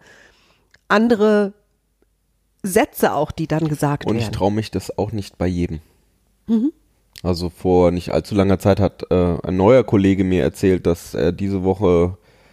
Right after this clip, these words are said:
Speaker 2: ähm, auf, auch auf eine Trauerfeier geht, weil jemand in seiner näheren Umgebung gestorben ist. Und da traue ich mich das auch nicht.
Speaker 1: Witzig, ne?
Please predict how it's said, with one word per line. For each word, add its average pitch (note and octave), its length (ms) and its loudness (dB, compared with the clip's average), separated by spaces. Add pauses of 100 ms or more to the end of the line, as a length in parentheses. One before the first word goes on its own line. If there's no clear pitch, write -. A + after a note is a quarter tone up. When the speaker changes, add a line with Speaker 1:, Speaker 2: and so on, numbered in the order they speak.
(500)
Speaker 2:
ähm, F2 800 -4
auf, F2 400 -2
auch F#2+ 280 0
auf F#2 160 -2
eine F#2 180 -2
Trauerfeier G#2+ 640 2
geht, G#2+ 340 -2
weil E2+ 180 4
jemand F2+ 560 -2
in E2+ 200 -6
seiner F2 260 2
näheren F2+ 320 2
Umgebung F2+ 420 -2
gestorben F#2 380 -2
ist. - 240 -10 (520)
Und G2+ 200 -2
da F#2 100 4
traue G2+ 280 2
ich - 120 -4
mich F#2+ 160 -6
das - 220 -6
auch - 260 -6
nicht. - 320 -14 (680)
Speaker 1:
Witzig, E3+ 420 -8
ne? F#3+ 140 -8